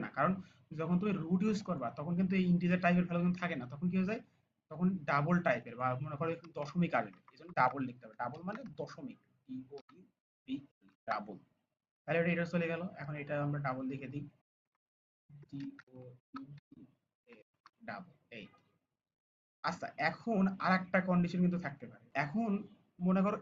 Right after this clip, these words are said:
এইটুকু একবার দেখছি, যখন জিরো হয়েছে একটা কন্ডিশন ইউজ করছি, যখন এইটুকুর ভ্যালু ওয়ান বা মানে জিরো থেকে বড় হয়েছে তখন একটা ইউজ করছি, এখন এরকম যদি জিরো থেকে ছোট হয়, মানে মাইনাস ওয়ান, মাইনাস টু হয়, তাহলে কি হবে? তাহলে কিন্তু একটা ইমাজিনারি রয়ে যাবে, তাহলে বাস্তবিক কোনো কিছু আসবে না, তখন কাল্পনিক কিছু হবে, তাই না?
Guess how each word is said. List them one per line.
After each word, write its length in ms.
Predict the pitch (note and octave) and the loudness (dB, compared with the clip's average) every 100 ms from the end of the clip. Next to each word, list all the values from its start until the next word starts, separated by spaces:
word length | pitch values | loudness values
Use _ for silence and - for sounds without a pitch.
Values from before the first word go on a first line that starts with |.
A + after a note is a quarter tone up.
| - | -4
এইটুকু 340 | F#3+ G3 G#3 A3 | -2 0 0 4
একবার 300 | G#3 F3 F#3 F3+ | 4 6 4 4
দেখছি, 220 | F#3+ - | 0 -2
যখন 180 | F#3+ G#3+ | -2 2
জিরো 260 | E3+ F3 F3+ | 4 8 8
হয়েছে 200 | F#3+ G3+ | 8 4
একটা 200 | G3 - | 0 0
কন্ডিশন 360 | F#3+ G3 G3 G3+ | 4 6 6 4
ইউজ 140 | G3+ - | 0 -2
করছি, 300 | G#3 G3 C4 - _ _ _ F3 | -4 -6 -8 -12 _ _ _ -2
যখন 200 | F3+ G3 - | 0 0 0
এইটুকুর 320 | F3+ F#3 G3+ | 0 2 0
ভ্যালু 220 | F#3+ G3 - - - C#3+ | 2 2 0 -6 -12 -2
ওয়ান 220 | E3 F3+ C3 | 2 4 2
বা 80 | C3 | 0
মানে 140 | C3 D3+ C#3+ | -2 -2 0
জিরো 140 | F3 | 2
থেকে 180 | F3+ G3 E3+ | 2 0 2
বড় 100 | E3+ | 4
হয়েছে 180 | F3+ F#3 | 4 4
তখন 180 | F#3+ F#3+ | 4 6
একটা 140 | F#3+ G3+ | 4 0
ইউজ 120 | - | -2
করছি, 280 | G3+ G3 - - _ _ - | -4 -4 -6 -14 _ _ -6
এখন 180 | G#3 F3+ | -4 0
এরকম 220 | F3+ F3+ G3 | 2 2 4
যদি 100 | F3 | 2
জিরো 120 | E3+ F#3 | 0 -2
থেকে 160 | F#3+ F#3+ - | -2 -4 -8
ছোট 200 | - F#3+ F#3 | -8 -2 0
হয়, 200 | E3 D#3 - | 0 -2 -10
মানে 140 | E3 D#3+ D#3+ | -10 -4 0
মাইনাস 260 | E3+ F3 F3 | 2 2 0
ওয়ান, 140 | E3+ D#3+ | -2 -2
মাইনাস 220 | D#3+ - | -4 -4
টু 60 | E3 | -6
হয়, 120 | D3 | -4
তাহলে 140 | E3+ D#3 | -4 -4
কি 80 | D3 | -8
হবে? 160 | C3+ - _ _ - | -8 -12 _ _ -6
তাহলে 140 | C3+ | -4
কিন্তু 200 | D#3 D#3+ C#3 | -4 -6 -10
একটা 160 | - D3 | -8 -2
ইমাজিনারি 460 | D3+ E3+ E3 D#3 C3 | 4 4 4 0 -4
রয়ে 180 | A#2+ G#2 | -4 -10
যাবে, 160 | F2 - | -12 -12
তাহলে 160 | C#3+ G#3 - _ _ - | -12 -12 -14 _ _ -2
বাস্তবিক 520 | E3+ F3 - F3+ F3 F3 | -2 -2 -2 0 0 -2
কোনো 100 | E3+ | -2
কিছু 140 | E3+ | 0
আসবে 240 | C#3+ A2+ A2+ | 0 0 -8
না, 60 | G#2+ | -12
তখন 160 | - F3+ F3+ | -6 -6 0
কাল্পনিক 420 | F#3+ F3+ E3 C3 | 0 2 0 -2
কিছু 140 | C3 B2 | -4 -14
হবে, 120 | A2 - | -12 -8
তাই 100 | |
না? 60 | G#3+ | -8